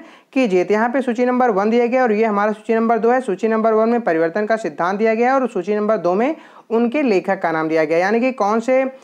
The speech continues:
लेखक ने कौन से स-, के सिद्धांत को दिया है, इन्हीं का हमें आपस में मिलान करना है। तो आइए मिलान करते हैं। पहला दिया गया हमारा चक्रीय सिद्धांत।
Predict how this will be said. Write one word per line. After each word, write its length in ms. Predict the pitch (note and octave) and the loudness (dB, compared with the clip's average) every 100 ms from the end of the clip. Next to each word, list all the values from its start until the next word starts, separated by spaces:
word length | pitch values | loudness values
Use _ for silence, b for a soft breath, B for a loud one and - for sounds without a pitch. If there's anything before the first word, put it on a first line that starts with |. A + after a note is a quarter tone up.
| B - | B -2
लेखक 340 | F#3+ G#3+ B3+ | 0 2 0
ने 140 | C4+ C4+ | 0 0
कौन 200 | A3 A3 | 0 0
से 160 | B3+ | -2
स-, 100 | A#3 | -2
के 300 | A3+ A3 A#3 | -4 0 0
सिद्धांत 380 | A#3 F3 F3+ G#3+ | 0 -2 -2 -2
को 80 | A3+ | -2
दिया 260 | F3+ F#3 G#3 | 2 2 2
है, 120 | A#3 | 0
इन्हीं 280 | A3 F3+ F#3+ | 0 -2 0
का 120 | F3+ | 0
हमें 260 | F#3+ F3+ G3+ | 0 -2 -2
आपस 320 | E3+ F3 F3+ | -2 -2 0
में 80 | G#3+ | 0
मिलान 280 | F3+ D#3+ F3 | 0 0 -2
करना 200 | G3+ A3 | -2 0
है। 40 | |
तो 80 | G3+ | 0
आइए 100 | F#3+ | 0
मिलान 340 | G#3+ E3 E3 | 2 0 0
करते 280 | F#3 G3 F#3+ | 0 0 0
हैं। 240 | G#3+ C4 D#4+ B B - | 0 0 -4 B B -2
पहला 240 | A3+ A#3+ | 0 2
दिया 220 | C#4 C#4 C#4 | 2 2 2
गया 200 | C#4 C#4 | 0 0
हमारा 240 | C4 C4+ | 0 0
चक्रीय 560 | C#4 A3+ G3 - A#3+ B3 | -2 -2 -2 0 0 2
सिद्धांत। 720 | G3+ D3+ E3 D#3+ D#3 D#3 | 0 0 -2 -2 -2 -4